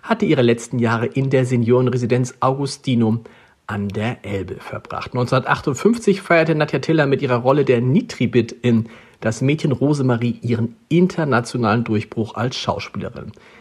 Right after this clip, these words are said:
Sie verkörperte in dem Film ein Luxus-Callgirl und galt danach als eine der schönsten und erotischsten Frauen der europäischen Filmszene. Und Kulturstaatsministerin Claudia Roth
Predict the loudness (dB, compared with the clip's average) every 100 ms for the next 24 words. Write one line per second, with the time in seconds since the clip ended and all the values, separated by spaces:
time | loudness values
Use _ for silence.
0 | -20 -14 -2 0 2 2 2 2 0 0
1 | -4 -2 -2 0 2 2 2 -4 -6 0
2 | 2 4 4 2 2 -2 -4 -4 -4 -4
3 | -4 -4 -4 -6 -6 -4 -4 -4 -6 0
4 | 2 2 0 -2 -2 -20 -20 _ 2 4
5 | 4 -2 -2 0 0 -2 -4 -2 -6 -6
6 | -6 -6 -6 -6 -4 -2 -2 -2 -4 -4
7 | -8 -6 -4 -6 -6 -8 -6 -6 -6 -8
8 | -8 -12 -8 -6 -8 -10 -10 -8 -8 -4
9 | -2 2 2 4 2 4 0 2 -2 2
10 | 2 4 4 2